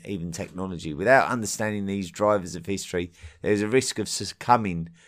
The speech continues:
to the dates and names version of history that is so often uncharitably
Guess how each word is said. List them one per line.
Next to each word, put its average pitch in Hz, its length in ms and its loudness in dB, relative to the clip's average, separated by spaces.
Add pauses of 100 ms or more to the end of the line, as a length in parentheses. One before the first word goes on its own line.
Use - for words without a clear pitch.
(120)
to - 100 -8
the 98 120 2
dates 110 480 2
and 98 120 -4
names 101 420 -2
version 95 380 0
of 85 100 -6
history 87 380 -4
that 76 160 0
is - 120 -6
so 101 260 2
often 92 400 -4 (300)
uncharitably 95 920 0